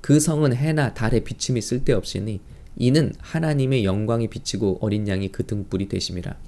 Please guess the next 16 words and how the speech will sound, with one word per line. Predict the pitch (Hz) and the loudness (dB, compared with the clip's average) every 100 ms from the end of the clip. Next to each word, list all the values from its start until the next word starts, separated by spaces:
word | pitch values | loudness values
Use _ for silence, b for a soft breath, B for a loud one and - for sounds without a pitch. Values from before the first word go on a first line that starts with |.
| - - - - - | -12 -14 -14 -12 -6
예, | 104 90 b - | -6 -6 b -6
거긴 | - 127 | -2 0
빛이 | - - - | -2 -4 -4
필요 | 131 | -4
없어요. | 120 - 98 - B B B - | -4 -4 -6 -4 B B B -8
주님이 | - 107 104 131 156 | -2 0 2 0 -2
등불이시기 | 113 110 110 101 - | -4 0 0 0 -4
때문에. | - - - 135 B B B B - | -8 -6 -8 -10 B B B B -4
하나님께서 | 170 190 196 190 165 151 160 160 127 | 4 6 6 6 4 4 6 4 4
빛을 | - 135 - 165 | 2 0 4 4
만드셨습니다. | 117 101 113 104 - 98 95 92 | 4 2 2 0 0 0 0 0
우리는 | - 131 147 139 | 2 4 4 2
그 | 135 - | 0 0
빛을 | 123 - 143 | 0 0 0
쳐다보지도 | 135 196 190 175 143 139 131 | 2 4 4 6 4 2 0
못합니다. | 101 - 90 90 87 - | -2 -2 -2 -2 -4 -4